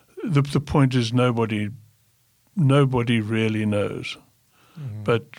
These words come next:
Speaker 1: will, will a synthetic product ever supersede the, the original? Uh, I doubt it. You know, you, you even have people in terms of, of plant matter, um,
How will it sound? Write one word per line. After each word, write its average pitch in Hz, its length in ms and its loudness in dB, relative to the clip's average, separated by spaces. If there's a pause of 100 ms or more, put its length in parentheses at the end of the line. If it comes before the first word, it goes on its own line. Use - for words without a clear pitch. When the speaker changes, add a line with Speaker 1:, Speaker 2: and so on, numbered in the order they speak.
(360)
Speaker 1:
will, 143 320 2
will 139 220 2
a 135 160 4
synthetic 135 720 -2 (960)
product 139 440 0
ever 127 560 0 (1040)
supersede 131 840 0
the, 120 260 0
the 120 180 -2
original? 123 640 0 (600)
Uh, 160 480 -6
I - 20 -2
doubt 139 380 -2
it. 127 180 -8 (340)
You 147 100 2
know, 139 40 6
you, 139 160 6
you 151 300 0
even 156 320 0
have 131 460 -2
people 131 760 0
in 123 160 -4
terms 131 400 0
of, 120 280 -6
of 123 240 -6
plant 156 400 -2
matter, 120 520 -4 (920)
um, 120 600 -2